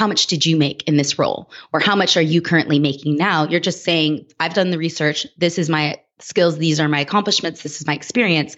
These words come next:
This is what I think I should be making. Do you think that's correct?" With that knowledge,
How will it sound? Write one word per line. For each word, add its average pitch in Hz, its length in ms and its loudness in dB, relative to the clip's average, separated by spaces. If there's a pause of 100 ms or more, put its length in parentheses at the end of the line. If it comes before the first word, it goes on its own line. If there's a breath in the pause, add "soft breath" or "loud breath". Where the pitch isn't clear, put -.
(420 loud breath)
This 220 180 0
is 156 140 -4
what 170 260 0 (320)
I 170 240 0
think 294 340 0
I 185 60 2
should 151 200 0
be 147 100 2 (100)
making. 143 240 -2
Do 180 120 -2
you 165 60 0
think 165 200 -2
that's - 180 -6 (100)
correct?" - 440 -4 (400 soft breath)
With 190 160 2
that 220 260 0
knowledge, 170 540 -2